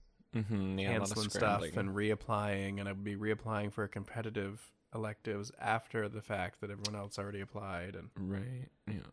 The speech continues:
Speaker 2: it's really hard if you have a last-minute change of heart. You're
Speaker 1: I
Speaker 2: kinda
Speaker 1: know,
Speaker 2: screwed.
Speaker 1: but people do it, right? We had some med vors talk about doing it.
Speaker 2: I know.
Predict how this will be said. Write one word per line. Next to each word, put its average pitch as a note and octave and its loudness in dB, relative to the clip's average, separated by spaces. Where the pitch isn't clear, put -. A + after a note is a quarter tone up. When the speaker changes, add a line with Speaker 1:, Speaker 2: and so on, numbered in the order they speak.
Speaker 2:
it's - -10
really D3+ 2
hard C#3 0
if A#2+ 0
you A#2 4
have G#2 4
a G#2 4
last-minute C3+ 2
change A#2+ 0
of A#2 0
heart. A#2+ 4
You're A2+ 0
Speaker 1:
I A2+ 2
Speaker 2:
kinda A2 6
Speaker 1:
know, D#3+ 10
Speaker 2:
screwed. A#2+ 4
Speaker 1:
but B2 8
people E3+ 4
do F3 4
it, C3 8
right? B2 6
We A2+ 2
had C3+ 2
some B2+ 0
med A2+ 2
vors A#2 0
talk - -4
about G2+ 2
doing G#2+ -2
it. F2 -4
Speaker 2:
I A#2+ -4
know. G#2+ 0